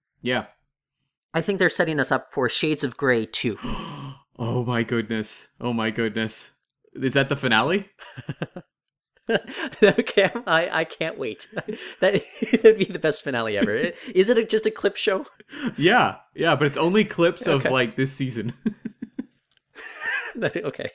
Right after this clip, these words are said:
Speaker 2: I'm down. Um, it all takes place in that real pimping lounge that, um, that the Discovery crew ha-, suddenly has access to. It's like a fireplace and everything, which I was very impressed by.
Speaker 1: Yeah, and we got darts back on Star Trek for, I think, the first time since D S nine.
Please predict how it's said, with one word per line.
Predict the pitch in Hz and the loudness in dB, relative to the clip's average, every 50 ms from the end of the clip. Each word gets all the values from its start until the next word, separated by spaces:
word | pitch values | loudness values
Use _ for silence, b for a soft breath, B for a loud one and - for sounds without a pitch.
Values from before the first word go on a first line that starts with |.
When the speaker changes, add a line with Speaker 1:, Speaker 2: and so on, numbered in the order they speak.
| _ - | _ -6
Speaker 2:
I'm | 131 135 156 | -6 -4 -4
down. | - 143 123 110 104 - _ B B B B B B B B | -2 -4 -2 -4 -4 -6 _ B B B B B B B B
Um, | - 143 139 135 139 147 | -2 0 2 2 2 2
it | 165 175 185 | 2 4 4
all | 214 220 | 4 4
takes | 226 254 220 - | 2 0 -2 -2
place | - - 220 214 - | 0 2 2 2 2
in | 214 | 2
that | 185 160 151 151 | 2 2 2 2
real | 151 185 247 262 - | 0 -2 -2 -4 -4
pimping | - - - 214 220 220 - 208 170 143 | -8 -6 -4 -4 -2 -2 -4 -4 -4 -2
lounge | 120 110 117 175 208 151 120 104 98 - - - | -2 -2 0 0 0 0 -2 -4 -6 -8 -6 -4
that, | 104 104 104 - - - - | -4 -4 -4 -4 -6 -6 -4
um, | 110 107 107 107 104 104 - _ B B B B B B - | -4 -2 -2 -2 -4 -6 -8 _ B B B B B B -4
that | 131 120 117 - - | -2 -2 -2 -4 -4
the | 147 139 131 127 127 123 123 123 | -2 0 2 4 4 4 2 0
Discovery | 147 - - - 240 262 240 190 131 113 | -2 -2 -2 -2 0 0 0 0 0 -2
crew | - - - - 120 110 | -6 -6 -6 -4 -2 -2
ha-, | 101 117 - | -2 -4 -6
suddenly | - - 135 113 107 101 | -8 -6 -6 -6 -4 -4
has | 101 95 87 | -6 -6 -4
access | 95 92 - - - - - - - | -6 -6 -6 -6 -8 -10 -10 -12 -10
to. | - - 104 92 92 | -8 -8 -6 -6 -6
It's | - - | -6 -6
like | 110 104 | -8 -6
a | 110 - | -8 -8
fireplace | - - 120 156 156 143 - - 123 - - | -4 -2 0 0 0 -2 -2 -4 -6 -6 -6
and | 107 | -8
everything, | 113 - 143 - - - - 98 | -6 -6 -8 -8 -8 -10 -14 -14
which | 90 - | -12 -12
I | 98 | -10
was | 98 | -10
very | 92 110 135 143 | -6 -6 -6 -6
impressed | 104 - - - - - - | -6 -8 -8 -10 -10 -10 -10
by. | - - - - _ _ _ _ _ _ - | -14 -16 -16 -18 _ _ _ _ _ _ -2
Speaker 1:
Yeah, | 143 135 139 175 214 226 | 0 2 2 2 0 0
and | 156 127 | 0 0
we | 123 120 | 0 2
got | 123 131 120 110 - | 2 2 0 0 0
darts | 127 143 185 202 196 - | 2 2 2 0 -2 -4
back | - - 127 120 120 - | -2 0 0 0 0 0
on | 120 117 110 | -4 -4 -4
Star | - - 123 120 117 | -2 -2 0 0 0
Trek | - - 127 120 113 | 0 -2 -2 -2 -4
for, | - - 120 120 117 110 | -8 -8 -6 -4 -4 -4
I | 104 | -4
think, | 107 - 160 190 208 208 | -6 -6 -8 -8 -8 -10
the | - | -10
first | 151 - 185 185 - - | -6 -4 -4 -4 -2 -4
time | 196 190 185 | -4 -4 -4
since | - 208 185 - - | -6 -8 -8 -8 -6
D | - 185 190 | -4 -2 0
S | 190 190 190 | 0 -2 -2
nine. | 185 190 214 240 262 | -4 -2 -2 -2 -4